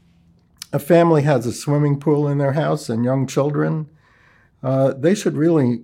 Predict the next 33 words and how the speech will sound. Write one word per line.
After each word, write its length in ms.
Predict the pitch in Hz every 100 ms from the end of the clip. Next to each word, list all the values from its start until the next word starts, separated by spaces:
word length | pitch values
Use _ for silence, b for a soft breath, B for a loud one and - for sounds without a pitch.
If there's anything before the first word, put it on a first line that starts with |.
| -
learn 300 | 120 139 147
how 120 | 135
to 100 | 117
do 220 | 113 120 120
C 220 | - 113
P 220 | - 107
R 340 | 101 104 - _ _ _ _ _ _ -
because 800 | 117 113 135 117 113 110 - - _ _ _ _ _ _
it's 200 | 127 123
a 100 | 127
very 540 | 110 113 147 185 170 127
common 840 | - 147 143 139 120 113 113 113 - _ _ _ _ -
source 500 | - 135 135 131 -
of 300 | 120 113 104
drowning 840 | 120 123 123 120 107 107 104 - _ -
where 240 | 120 120
there's, 400 | 117 110 104 104
uh, 140 | 110 107
swimming 400 | - 131 127 123
pools 380 | 139 120 113
and 180 | 110 110
young 220 | 110 110
children. 460 | 107 120 110 110 107
They 240 | 110 110 - -
sometimes 600 | 123 110 113 110 107 107
walk 280 | 110 110 127
into 340 | 120 131 120
it 100 | 110
inadvertently, 800 | 113 107 101 117 117 117 117 110
or 380 | 113 135 131 131 _ _ b b b b b -
they're 160 | 107
swimming 540 | 110 - 131 123 120 117
and 340 | 107 104 101